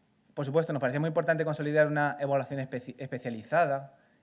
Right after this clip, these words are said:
en discapacidad inte-, intelectual y, y salud mental. Creemos que no sea tan importante el dispositivo o, la, o, o el servicio específico, sino que realmente hay una, una estrategia, una metodología y, una, y un sistema, ¿no? de, de evaluación.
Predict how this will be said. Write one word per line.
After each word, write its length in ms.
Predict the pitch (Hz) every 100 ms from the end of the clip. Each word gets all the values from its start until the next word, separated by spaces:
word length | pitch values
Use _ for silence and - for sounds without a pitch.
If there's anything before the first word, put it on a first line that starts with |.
| -
en 220 | 123 120
discapacidad 500 | 123 131 127 127 123
inte-, 160 | 123 120
intelectual 560 | 127 120 113 123 120 113
y, 300 | 113 110 104 _
y 80 | 131
salud 240 | 120 120
mental. 540 | 117 104 98 151 139 156 _ _ _ _ _ _ _ _ _ _ _ _
Creemos 280 | 127 147 151
que 60 |
no 80 | 160
sea 140 | 160
tan 120 | 156 156
importante 540 | 156 151 160 147 156
el 100 | 156
dispositivo 720 | 151 147 147 139 127 202 151
o, 40 | 123
la, 300 | 120 120 -
o, 400 | 120 117 117 110
o 100 | 123
el 40 | 127
servicio 840 | 131 135 143 160 160 160 156 -
específico, 680 | 151 151 143 190 180 180 202
sino 300 | 202 147 123
que 140 | 123
realmente 400 | 117 120 135 131
hay 100 | 135
una, 460 | 135 139 135 123 117
una 200 | 117 113
estrategia, 480 | 120 110 131 135 135
una 60 |
metodología 680 | 131 123 120 113 147 143 147
y, 80 | 135
una, 440 | 123 123 117 107 117
y 40 |
un 80 | 151
sistema, 460 | 135 - 110 101
¿no? 140 | 101 123
de, 280 | 117 107 104
de 80 |
evaluación. 500 | 113 110 95 104 82